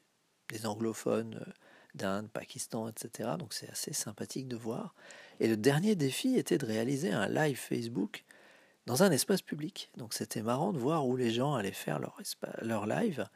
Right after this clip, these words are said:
puisque certains le faisaient à leur salle de sport, d'autres, euh, dans la rue. Euh, l'idée était que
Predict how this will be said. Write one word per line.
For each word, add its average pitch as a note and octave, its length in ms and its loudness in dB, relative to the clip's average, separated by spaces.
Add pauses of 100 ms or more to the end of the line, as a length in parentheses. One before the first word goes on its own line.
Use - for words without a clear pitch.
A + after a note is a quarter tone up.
(460)
puisque - 280 -6
certains A2 380 -2
le A2 80 -2
faisaient G#2 380 0
à - 140 -2
leur - 160 -10
salle G2+ 200 -6
de B2 120 2
sport, A#2 460 2
d'autres, G#2 440 -2
euh, - 280 -6 (420)
dans - 120 -2
la A#2+ 140 8
rue. A#2 500 4
Euh, F#2+ 300 -2 (640)
l'idée C3+ 540 4
était - 240 -2
que - 160 -2